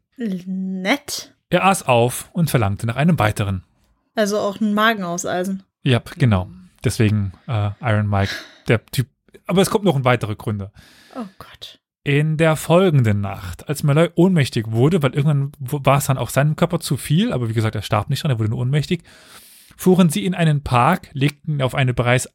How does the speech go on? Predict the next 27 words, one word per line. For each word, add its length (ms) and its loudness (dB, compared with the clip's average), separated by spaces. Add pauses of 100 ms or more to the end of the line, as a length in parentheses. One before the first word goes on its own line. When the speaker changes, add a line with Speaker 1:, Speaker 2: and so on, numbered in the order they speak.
Speaker 2:
bereits 360 0
eiskalte 560 0
Bank 400 -2 (100)
und 340 -2 (200)
überschütteten 580 -2
ihn 160 -2
mit 120 -6
eiskaltem 500 -2
Wasser. 340 -2 (140)
Es 120 -12
war 60 -4
nach, 220 -8
es 140 -8
war 100 0
ja 160 -2
Winter. 300 -4 (1300)
Also 160 -6
kein 260 2
Mensch 260 4
hätte 140 0
das 140 -2
überleben 380 0
können. 340 -10 (1040)
Keiner, 340 0 (120)
außer 460 -2
Iron 300 0
Mike, 360 0